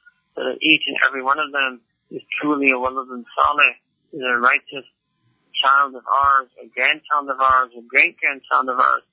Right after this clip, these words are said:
Ya Rabbi Kareem, we ask that you put our hearts and hopes in you and the, in the akhirah, and that you take away our hearts and hopes from this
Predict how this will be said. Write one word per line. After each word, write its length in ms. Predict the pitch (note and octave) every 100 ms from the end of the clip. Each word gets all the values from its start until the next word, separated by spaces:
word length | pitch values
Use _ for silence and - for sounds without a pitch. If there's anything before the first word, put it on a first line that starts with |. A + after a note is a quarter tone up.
| _ _ _ -
Ya 80 | C3+
Rabbi 220 | C3 C3
Kareem, 380 | - C3 C3+ C3+
we 60 | C3
ask 200 | B2+ B2
that 100 | - -
you 80 | B2+
put 180 | C#3 B2
our 180 | - B2 -
hearts 260 | C3 C3 -
and 100 | B2+ A#2
hopes 320 | C3 C#3+ - _ _ _ _
in 260 | - C3 B2
you 320 | C#3 D#3 D#3 -
and 120 | B2+
the, 80 | B2
in 200 | - C#3
the 60 | B2+
akhirah, 640 | - C3+ - - C#3 C3 - _ _ _
and 80 | B2+
that 80 | -
you 80 | C#3 -
take 160 | D3 -
away 280 | D3 D3+ F3
our 220 | - D3 -
hearts 200 | C#3+ - -
and 80 |
hopes 360 | A#2 C#3+ C#3+ - _ _ _ -
from 180 | C#3 C3
this 160 | B2+